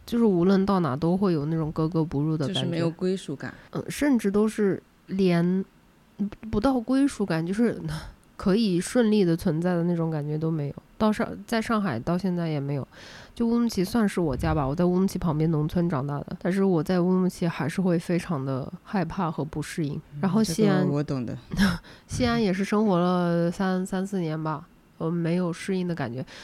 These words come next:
Speaker 1: 可是当我离开的时候也没有什么太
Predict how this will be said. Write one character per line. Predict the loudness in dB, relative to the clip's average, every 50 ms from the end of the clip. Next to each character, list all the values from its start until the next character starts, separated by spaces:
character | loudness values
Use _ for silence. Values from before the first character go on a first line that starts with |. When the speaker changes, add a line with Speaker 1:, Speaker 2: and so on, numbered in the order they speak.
| -20 -20 -18
Speaker 1:
可 | -6 -2 -2 -2
是 | -2 -2 -2 -2 -2 -4 -6 -10 -20 -20 -10 _
当 | -2 0 2
我 | 2 2
离 | 2 2 2 0
开 | 0 0 -2 -2 0
的 | 0 -2
时 | -2 -2 -2
候 | 0 0
也 | 0 0 -2 -2
没 | -2 -2 0
有 | 2 2 0
什 | 0 -2 -2
么 | -4 -4 -4
太 | -4 -6 -4 -2 -2 -2 -2 -2 -4 -6 -6